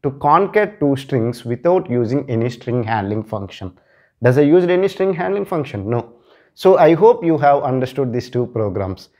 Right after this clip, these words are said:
If you still have any doubts related to these two programs, feel free to contact me in the comment section. If you still have any doubts, I will try to clear your doubts as early as possible. Thank you for watching the complete video.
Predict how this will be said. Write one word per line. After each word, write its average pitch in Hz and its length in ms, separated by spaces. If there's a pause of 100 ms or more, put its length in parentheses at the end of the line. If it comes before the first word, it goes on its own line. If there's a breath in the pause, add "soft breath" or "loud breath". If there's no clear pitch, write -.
(120)
If 214 180
you 226 80
still 247 280
have 156 260
any 147 240
doubts 131 340
related 127 360
to 151 80
these 139 220
two 175 160
programs, 120 600 (240 soft breath)
feel 226 300
free 165 260
to 160 140
contact 135 580
me 113 280 (320 loud breath)
in 139 180
the 107 400 (580)
comment 131 380
section. 117 500 (300 soft breath)
If 196 200
you 220 380 (540)
still 247 320
have 175 260
any 147 260
doubts, 143 400
I 139 100
will 127 160
try 135 220
to 135 120
clear 123 340
your 117 180
doubts 120 320
as 104 280
early 107 260
as 117 140
possible. 87 520 (300)
Thank 208 220
you 254 80
for 220 160
watching 175 340
the 170 100
complete 156 420
video. 139 560